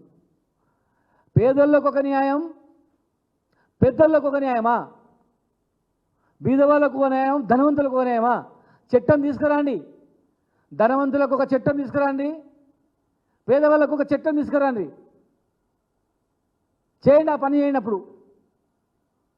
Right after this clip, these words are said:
చట్టాన్ని సవరించండి, చేసి చేయండి. అప్పుడు ప్రజలు తెలుసుకుంటారు ఎటువైపునని. ఆ పేదవాళ్ళు ఓటు వేస్తేనే ప్రభుత్వం వచ్చింది, ఆ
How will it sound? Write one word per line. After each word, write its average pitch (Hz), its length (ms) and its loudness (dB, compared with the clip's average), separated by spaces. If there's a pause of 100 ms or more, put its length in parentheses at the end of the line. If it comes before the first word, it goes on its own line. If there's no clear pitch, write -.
(840)
చట్టాన్ని 240 380 0
సవరించండి, 285 520 0 (1040)
చేసి 277 320 2
చేయండి. 269 340 -2 (960)
అప్పుడు 214 260 -4
ప్రజలు 269 300 4
తెలుసుకుంటారు 294 500 0
ఎటువైపునని. 220 580 0 (520)
ఆ 196 140 2
పేదవాళ్ళు 294 680 2
ఓటు 285 160 2
వేస్తేనే 285 400 2 (920)
ప్రభుత్వం 269 440 0
వచ్చింది, 226 320 -6 (340)
ఆ - 20 6